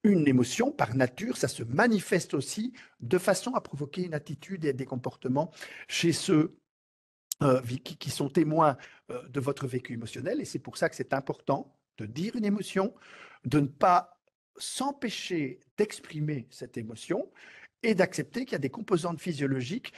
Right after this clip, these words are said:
qui vont nous permettre, si on n'a pas été suffisamment attentif ou réceptif à l'émotion, de nous dire : « Attention, là, il faut que je comprenne ce qui est en train de m'arriver. Est-ce que je suis triste ? Est-ce que je suis en colère ? Est-ce que j'ai peur ? »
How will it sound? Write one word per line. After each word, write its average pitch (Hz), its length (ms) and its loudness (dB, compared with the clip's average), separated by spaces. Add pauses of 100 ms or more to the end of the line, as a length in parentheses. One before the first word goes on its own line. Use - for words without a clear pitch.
(180)
qui - 120 -4
vont 170 160 2
nous 156 100 2
permettre, 156 600 2
si - 180 0
on 160 80 0
n'a 160 100 6
pas 196 160 0
été 226 220 -4
suffisamment 156 540 -2
attentif 156 580 -4
ou 165 80 -8
réceptif - 600 -6
à 127 40 0
l'émotion, 123 520 0 (380)
de - 80 4
nous 139 160 6
dire : « 151 180 4
Attention, 147 360 2
là, 185 60 -2
il 127 40 -2
faut - 120 -10
que 131 80 -10
je 127 120 -4 (140)
comprenne 175 500 2
ce 180 80 -6
qui - 100 -2
est 131 120 0
en 131 80 -2
train - 160 -4
de 123 60 2
m'arriver. 113 500 0 (440)
Est-ce - 160 4
que - 80 -2
je 131 60 0
suis - 180 -6
triste ? - 440 -8 (220)
Est-ce - 140 -6
que - 80 -2
je 127 60 0
suis - 140 0
en 127 80 2
colère ? 151 320 2 (240)
Est-ce - 120 -4
que 131 100 2
j'ai 117 120 0
peur ? » - 300 -10